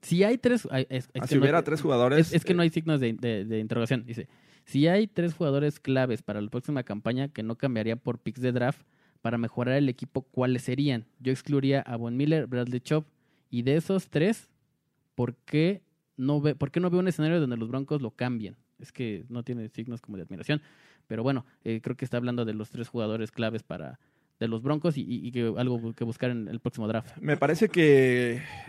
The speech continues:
Speaker 2: eh, ofensivamente Cortland Sutton ha hecho una, una excelente mancuerna con Flacco.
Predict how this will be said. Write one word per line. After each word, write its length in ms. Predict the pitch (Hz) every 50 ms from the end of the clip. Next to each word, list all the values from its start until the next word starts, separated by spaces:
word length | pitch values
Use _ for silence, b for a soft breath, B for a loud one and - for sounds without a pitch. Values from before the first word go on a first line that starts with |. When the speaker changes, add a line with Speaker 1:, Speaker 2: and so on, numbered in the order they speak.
| - -
Speaker 2:
eh, 180 | - - 120
ofensivamente 680 | 113 117 - 151 131 131 - 165 170 160 160 160 160 180
Cortland 320 | - 160 160 165 170 156 147
Sutton 280 | - 160 147 156 156
ha 80 | 147 147
hecho 220 | 147 143 - 160
una, 400 | 147 151 151 147 147 143 135 113 -
una 160 | 123 135 135
excelente 320 | 127 - - 117 120 131
mancuerna 420 | 139 123 104 - - 120 127 127 -
con 160 | - 90 82
Flacco. 340 | - 87 107 110 - -